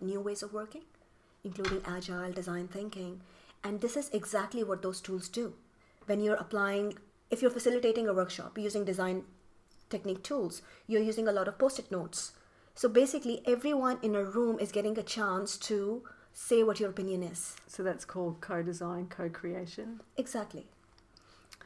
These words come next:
Speaker 2: But where's the problem is that these, that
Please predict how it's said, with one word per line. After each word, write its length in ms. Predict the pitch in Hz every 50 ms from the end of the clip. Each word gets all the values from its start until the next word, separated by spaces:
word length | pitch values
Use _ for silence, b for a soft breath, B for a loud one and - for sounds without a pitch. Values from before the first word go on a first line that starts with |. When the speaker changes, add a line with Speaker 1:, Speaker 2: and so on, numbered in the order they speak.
| B B B B B B -
Speaker 2:
But 160 | 202 185 185 -
where's 260 | 196 196 202 190 196
the 160 | - 180 180
problem 580 | - - - - 202 196 190 202 202 180 165 160
is 260 | 170 170 165 160 -
that 240 | - 175 - - - - - -
these, 520 | 170 165 170 170 175 170 165 - - - -
that 180 | - 170 170